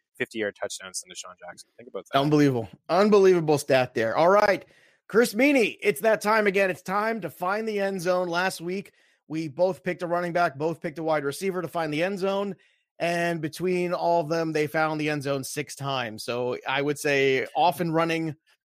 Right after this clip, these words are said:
Speaker 2: that's for sure. And we want to remind everybody, if you're listening to this, if you like and retweet this clip on Twitter, you will be eligible to win some swag from the Line Star app. So we, uh, we both won everybody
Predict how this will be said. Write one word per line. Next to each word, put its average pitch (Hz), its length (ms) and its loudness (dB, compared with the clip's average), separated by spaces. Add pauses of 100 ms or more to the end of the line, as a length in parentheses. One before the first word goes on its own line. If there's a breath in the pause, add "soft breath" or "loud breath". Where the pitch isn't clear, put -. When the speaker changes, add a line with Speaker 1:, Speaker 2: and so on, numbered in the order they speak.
Speaker 2:
that's 156 280 -2
for 165 100 -10
sure. 143 400 0
And 151 140 -2
we 156 60 -4
want 147 180 -2
to 147 40 -2
remind 160 380 0
everybody, 147 340 0
if 139 60 -4
you're 143 100 -4
listening 160 340 0
to 175 80 -4
this, 151 280 0
if 151 240 -8
you 143 220 -6
like 156 400 0
and 156 120 -6
retweet 156 460 -6
this 185 160 -4
clip 180 260 -6
on 175 200 -2
Twitter, 139 420 -2 (380)
you 156 160 -2
will 180 80 4
be 180 240 -4
eligible 170 760 2 (280)
to 175 100 -2
win 190 180 0
some 165 160 -8
swag 185 720 -4
from 160 160 -4
the 156 80 -2
Line 170 280 -2
Star 135 320 -2
app. 117 300 -4
So 143 320 0
we, 135 340 0
uh, 131 180 4
we 147 140 2
both 208 540 2
won 175 240 2
everybody 160 560 4